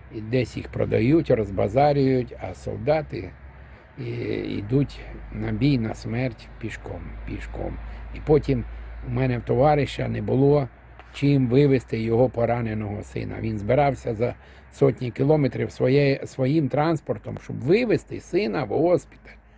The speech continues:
Можете уявити таке? А інший мені розказує, що, е,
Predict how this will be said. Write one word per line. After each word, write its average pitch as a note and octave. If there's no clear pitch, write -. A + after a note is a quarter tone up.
Можете D3
уявити A2
таке? -
А A#2+
інший E3
мені B2
розказує, G#2
що, -
е, A2+